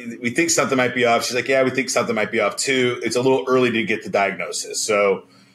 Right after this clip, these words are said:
um, he didn't start walking until he was two, and he's, and he still didn't talk. And I don't think it's untypical for somebody to not start talking until they're after two years old. So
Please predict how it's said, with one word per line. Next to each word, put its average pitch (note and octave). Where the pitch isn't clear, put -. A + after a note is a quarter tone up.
um, G2+
he A#2
didn't E3+
start C#3
walking B2+
until B2
he B2+
was A#2+
two, C3+
and A2+
he's, A2+
and A#2+
he A2
still A#2
didn't G#2+
talk. G#2+
And G#2+
I A2+
don't B2+
think C3+
it's -
untypical A2+
for F#2+
somebody G2+
to F2+
not G2
start -
talking F#2+
until F#2
they're F2
after D#2+
two F2+
years E2
old. D2+
So A2